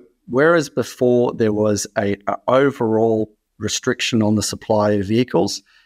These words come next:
now the restriction is only on a small range of vehicles, very s-, more specialized, um, vehicles.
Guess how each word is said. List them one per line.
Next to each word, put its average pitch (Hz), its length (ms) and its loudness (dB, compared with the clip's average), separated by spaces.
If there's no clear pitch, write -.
now 123 280 2
the 131 140 0
restriction 107 580 -4
is 104 140 -2
only 107 360 2
on 104 180 0
a 101 60 0
small 107 600 -2
range 117 500 0
of 101 220 -2
vehicles, 110 680 0
very 110 220 2
s-, - 220 -6
more 127 240 4
specialized, 110 840 -2
um, 98 320 -4
vehicles. 127 580 0